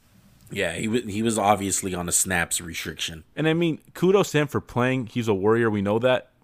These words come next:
Speaker 2: The first quarter of the game, I think it was, uh, Billy Turner. He was, like, all pissed off. He grabbed his face mask, got a stupid penalty.
Speaker 1: That was Elton Jenkins. Yeah,
Speaker 2: Elton
Speaker 1: I, I know
Speaker 2: Jenkins,
Speaker 1: what player you're
Speaker 2: excuse me.
Speaker 1: talking about.
Speaker 2: Yeah, and I was like, "What the f-?"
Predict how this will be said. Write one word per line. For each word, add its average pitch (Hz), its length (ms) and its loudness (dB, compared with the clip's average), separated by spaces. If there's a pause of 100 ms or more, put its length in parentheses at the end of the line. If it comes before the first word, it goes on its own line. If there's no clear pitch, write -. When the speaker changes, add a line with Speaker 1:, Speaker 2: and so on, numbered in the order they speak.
Speaker 2:
The 139 120 2
first 175 380 2
quarter 151 280 2
of 131 80 4
the 120 100 0
game, 110 360 -2 (100)
I 104 100 -6
think 147 160 -4
it 180 40 -2
was, 117 480 -2
uh, - 40 -16 (840)
Billy 139 280 4
Turner. 151 600 -2 (420)
He 143 140 -6
was, 151 240 2
like, 82 400 0
all 117 200 4
pissed - 280 -2
off. 117 160 4
He 117 80 -2
grabbed 113 280 2
his 104 100 -4
face 113 280 -2
mask, 123 200 -6
got 120 100 0
a 98 80 0
stupid 120 480 -2
penalty. 113 460 -4
Speaker 1:
That 113 120 0
was 117 140 0
Elton 104 400 -4
Jenkins. 85 600 -8 (240)
Yeah, 90 300 2
Speaker 2:
Elton 139 180 4
Speaker 1:
I, 98 40 6
I 104 40 6 (180)
know 113 100 4
Speaker 2:
Jenkins, 110 60 4
Speaker 1:
what 104 160 2
player 98 140 4
you're 92 80 4
Speaker 2:
excuse 87 160 2
me. - 60 -4
Speaker 1:
talking 82 100 -8
about. 82 260 -14
Speaker 2:
Yeah, 107 440 4
and 131 180 -2
I 147 40 -2
was 175 140 -2
like, 180 100 2
"What 185 220 -4
the 392 80 -8
f-?" 359 100 -10